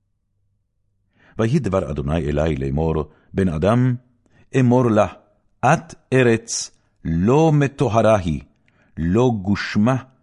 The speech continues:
ביום זעם. קשר נביאיה בתוכה, כארי שואג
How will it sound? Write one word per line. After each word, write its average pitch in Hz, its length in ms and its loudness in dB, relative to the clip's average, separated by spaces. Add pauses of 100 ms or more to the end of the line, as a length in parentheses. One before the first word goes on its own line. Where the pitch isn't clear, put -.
(120)
ביום 90 400 0
זעם. 76 400 -4 (880)
קשר 156 480 0
נביאיה 120 720 0
בתוכה, 92 540 -2 (920)
כארי 98 460 0
שואג 92 640 -2